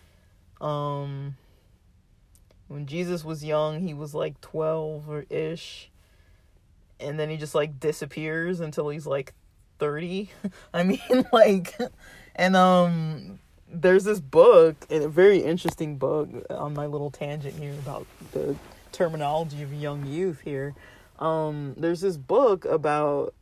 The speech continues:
uh, it's called Velvet El-, <sighs> Velvet Elvis or Velvet Jesus? I think Velvet Elvis by Rob Bell. Um, and it talks about the Jewish culture during Jesus' time. So this is after Daniel.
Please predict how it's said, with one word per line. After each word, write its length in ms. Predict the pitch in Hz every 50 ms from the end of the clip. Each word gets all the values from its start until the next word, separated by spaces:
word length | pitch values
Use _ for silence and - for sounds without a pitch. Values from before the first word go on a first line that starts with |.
| _ _ -
uh, 160 | - 143 - -
it's 180 | - 170 170 -
called 240 | - - 226 208 175 139
Velvet 360 | 143 143 165 190 214 233 190
El-, 260 | 151 147 143 - - _ - - - 160 - - _ 220
<sighs> 0 |
Velvet 760 | 247 285 285 277 214 180 160 151 135 160 208 262 269 254 190
Elvis 300 | 180 214 233 262 254 -
or 100 | 185 156
Velvet 360 | 143 135 156 170 202 196 196 151
Jesus? 460 | 143 165 175 170 135 143 147 147 -
I 200 | - - - - -
think 180 | 294 349 247
Velvet 280 | 175 185 196 180 175 156
Elvis 360 | 147 147 143 143 147 147 - _ _ _ _ _ -
by 100 | 165 147
Rob 300 | 143 151 160 175 185 165
Bell. 480 | 165 160 160 156 151 147 147 147 151 _ - _ _ _ _ -
Um, 260 | - 160 156 156 156
and 100 | 156 160
it 60 | 160
talks 300 | - 208 185 196 - - 196 160 - -
about 720 | 156 160 143 135 156 147 147 151 151 151 - - 143 139
the 340 | 156 156 151 147 143 143 143
Jewish 320 | 135 151 170 175 170 160 -
culture 360 | - - 160 151 139 160 151
during 260 | 143 143 135 139 143
Jesus' 360 | 143 214 254 269 202 156 147
time. 260 | - 151 139 135 135
So 100 | 135 143
this 160 | 135 151 151 160
is 100 | 139 -
after 360 | - 151 151 180 - 185 165
Daniel. 560 | 143 139 123 120 127 135 135 135 139 147 143